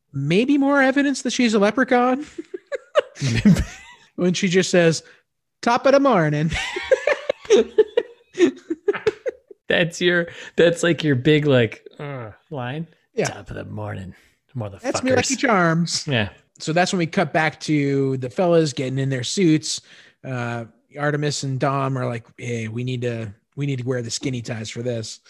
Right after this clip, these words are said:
Speaker 1: Uh,
Speaker 2: Skinny tie up, man.
Speaker 1: back out front, uh, we're talking about, this is the line from the trailer, right? Where, uh, Artemis is,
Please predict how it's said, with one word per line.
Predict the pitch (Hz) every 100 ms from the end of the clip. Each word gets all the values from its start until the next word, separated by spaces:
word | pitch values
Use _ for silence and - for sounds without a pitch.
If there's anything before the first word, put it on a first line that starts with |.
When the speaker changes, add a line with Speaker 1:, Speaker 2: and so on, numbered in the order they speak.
| - - - _ 120
Speaker 1:
Uh, | 113 113 113 - _ _
Speaker 2:
Skinny | - 139 160
tie | 170 196 220
up, | 240
man. | 202 202 214 226 226 196 _
Speaker 1:
back | - 196 208
out | 208 170 143
front, | 185 165 151 _ _
uh, | 147 139 135 131 135 - - _ - - _ _ _ _
we're | 151 151 147
talking | 180 165
about, | 160 151 151 - -
this | 165 180
is |
the | 165
line | 156 156
from | 135
the | 135
trailer, | - 147 135 120 120 - _ _ -
right? | 135 135
Where, | 131 131 127 127 127 _ _ _ _ _
uh, | 123 117 107
Artemis | 139 139 139 139 131 - -
is, | 127 131 131 127